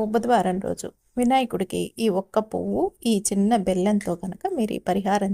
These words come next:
చేశారనుకోండి, మీకు ఇప్పటివరకు ఆగిపోయిన డబ్బు మార్గాలు మీకే తెలియకుండా కదలటం మొదలవుతాయి. కాబట్టి ఈ వీడియోని మీరు చివరి వరకు చూడాలండి. ఎందుకంటే ఈ పువ్వు పేరు కనుక మీరు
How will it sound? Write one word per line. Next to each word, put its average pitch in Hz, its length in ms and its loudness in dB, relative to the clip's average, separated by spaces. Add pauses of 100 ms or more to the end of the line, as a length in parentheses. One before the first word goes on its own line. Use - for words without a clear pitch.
చేశారనుకోండి, 180 840 -2 (680)
మీకు 269 160 0
ఇప్పటివరకు 247 520 0 (160)
ఆగిపోయిన 180 520 -2 (280)
డబ్బు 190 380 0
మార్గాలు 185 500 -2
మీకే 226 420 2
తెలియకుండా 180 640 0
కదలటం 196 560 0
మొదలవుతాయి. 196 760 -2 (520)
కాబట్టి 190 460 -2
ఈ 226 120 0
వీడియోని 196 420 2
మీరు 190 220 0
చివరి 196 400 0
వరకు 185 280 0
చూడాలండి. 190 680 -4 (100)
ఎందుకంటే 202 680 0
ఈ 220 60 0
పువ్వు 196 320 -2
పేరు 196 360 0 (400)
కనుక 196 260 2
మీరు 190 300 0